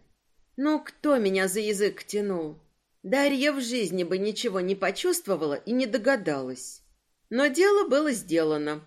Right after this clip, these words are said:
а снявши голову, по волосам, как известно, не плачут. Герда улыбнулась новой подруге, еще раз горестно вздохнув в душе, и вошла вслед за Дарьей в дом.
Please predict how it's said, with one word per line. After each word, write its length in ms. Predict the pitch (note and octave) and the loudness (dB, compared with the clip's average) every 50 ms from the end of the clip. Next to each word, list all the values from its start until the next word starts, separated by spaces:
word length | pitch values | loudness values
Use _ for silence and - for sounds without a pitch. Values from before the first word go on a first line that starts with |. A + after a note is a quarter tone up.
| _ _ | _ _
а 140 | _ - E3+ | _ -2 -2
снявши 580 | E3+ - G#3+ A3 A3+ G#3+ F3+ - - - F#3 E3+ | -2 -2 0 2 2 2 2 -2 -4 -4 -4 -4
голову, 680 | D#3+ F3 C4+ F4 F#4+ F#4+ F4 E4+ D4+ D#4+ E4 D#4+ D4 - - | -2 -4 -4 -2 -2 -2 -2 -2 -2 -2 -4 -4 -6 -8 -4
по 120 | _ F3 E3 | _ 0 2
волосам, 600 | D#3 E3 D#3+ D3+ D#3 - - E4+ F4 F4+ F4 E4 | 4 4 4 4 2 2 0 0 2 2 0 0
как 260 | - D#4 D4 D4 - | 2 2 0 2 0
известно, 720 | C#4 B3 A3+ A3+ B3 B3 A#3 A#3 - A3+ G#3 G3+ G3 F#3 - | -4 -4 -4 0 2 2 2 2 -2 -2 -2 -2 -2 -4 -6
не 160 | C4+ D#4 E4+ | -6 -6 -6
плачут. 600 | - - C#3 C3 C3 B2 A#2+ - - - - - _ _ _ _ _ _ _ _ _ _ _ _ _ _ _ _ _ _ | -6 -4 -4 -2 -2 -2 -4 -6 -10 -14 -16 -16 _ _ _ _ _ _ _ _ _ _ _ _ _ _ _ _ _ _
Герда 420 | A#3 C4 F4+ F#4+ F#4+ D4+ D4+ D#4 | -2 0 0 2 2 0 0 0
улыбнулась 680 | D4 C4+ B3+ A3+ F#3+ A3+ C4+ E4 E4 B3 F#3 F3+ - F#3+ | 2 6 6 4 4 4 0 0 2 0 0 0 -2 -2
новой 320 | G3 G#3 B3 A3+ G3+ E3+ | 0 0 2 2 2 0
подруге, 640 | - E3+ D3+ C3+ A#2 B2+ B2 A#2+ A#2+ A2+ B2 A2+ - - _ _ _ | 2 0 -2 -2 -2 -4 -4 -6 -6 -8 -10 -12 -12 -16 _ _ _
еще 440 | - C3 D3 D3+ D3 - - E4+ F4+ | -8 -6 -6 -6 -4 -4 -2 -2 0
раз 240 | E4+ D#4 C#4 - - | 0 0 -2 -2 -6
горестно 560 | A#2+ C3 G#3+ D4+ D#4+ D4+ B3+ - B3+ B3+ B3 | -2 0 0 0 0 -2 -4 -4 -2 -2 -2
вздохнув 640 | G3+ F3+ D3 - D#3+ D#3+ - - F#3 F3+ F#3 F3+ - | -2 -4 -2 0 0 -2 0 -4 -4 -4 -4 -4 -8
в 160 | D3 C3 C3+ | -14 -14 -8
душе, 560 | B2+ E3 E3 D#3 - - - C3 A#2 A2+ A2 _ _ _ _ _ _ _ _ | -2 -2 -2 -2 -2 -6 -6 -8 -8 -8 -12 _ _ _ _ _ _ _ _
и 120 | - G3 G3+ | -2 0 2
вошла 440 | G3 F#3+ F#3 - - C#4 E4 G4 | 2 2 0 0 0 2 0 2
вслед 380 | G4 - - G#3 G#3 B3+ C#4 B3+ | 0 -2 -2 2 2 2 2 4
за 140 | A3 G#3+ F3+ | 0 0 0
Дарьей 440 | D3+ F3 F#3 G3 G#3 G3 G#3+ B3 A#3 | 2 0 0 0 0 -2 -4 -4 -4
в 100 | G3+ F3 | -6 -8
дом. 400 | B2+ D3 B2+ A2+ A2 - - | -6 -4 -4 -4 -6 -10 -16